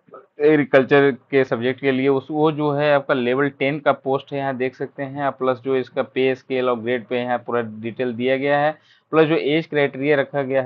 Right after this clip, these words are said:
है, वो minimum ट्वेंटी वन years है, प्लस maximum forty।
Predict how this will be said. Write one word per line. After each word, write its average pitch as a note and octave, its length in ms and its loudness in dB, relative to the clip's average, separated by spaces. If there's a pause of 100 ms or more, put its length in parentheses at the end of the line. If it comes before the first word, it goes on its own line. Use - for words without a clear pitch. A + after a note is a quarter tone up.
(140)
है, C#3+ 100 2
वो C3+ 140 0
minimum B2 380 -4
ट्वेंटी B2+ 340 -6
वन C3+ 320 2
years C#3 400 0
है, D3 160 2
प्लस C#3 260 -2
maximum A#2 480 -2
forty। B2 460 -6